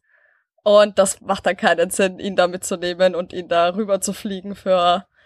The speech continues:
eine kurze Zeit. Also das ist dann auch wirklich nicht mehr eselgerecht.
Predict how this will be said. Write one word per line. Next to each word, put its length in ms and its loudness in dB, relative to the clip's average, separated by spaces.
eine 220 0
kurze 400 0
Zeit. 400 2
Also 240 0
das 220 -4
ist 120 -8
dann 120 4
auch 180 2
wirklich 300 -6
nicht 120 -6
mehr 160 2
eselgerecht. 720 -2